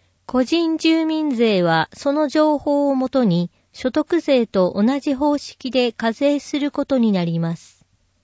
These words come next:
また、所得税で申告不要を選択した場合は、個人住民税でも申告不要となります。これにより、所得税と個人住民税とで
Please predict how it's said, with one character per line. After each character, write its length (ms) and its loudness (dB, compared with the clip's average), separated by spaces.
ま 140 0
た、 260 2
所 180 2
得 320 2
税 300 2
で 280 -2
申 380 -4
告 320 -4
不 140 0
要 300 2
を 60 2
選 320 -2
択 280 -4
し 80 -14
た 160 0
場 180 2
合 220 0
は、 240 0
個 180 0
人 320 0
住 280 0
民 260 -2
税 260 0
で 160 0
も 300 0
申 340 -6
告 300 -6
不 180 -2
要 240 2
と 160 -2
な 140 0
り 160 0
ま 180 -2
す。 200 -16
こ 160 0
れ 160 2
に 180 0
よ 160 2
り、 260 -2
所 180 0
得 300 0
税 260 2
と 380 0
個 160 0
人 340 -2
住 280 0
民 320 -2
税 240 0
と 160 -2
で 240 -2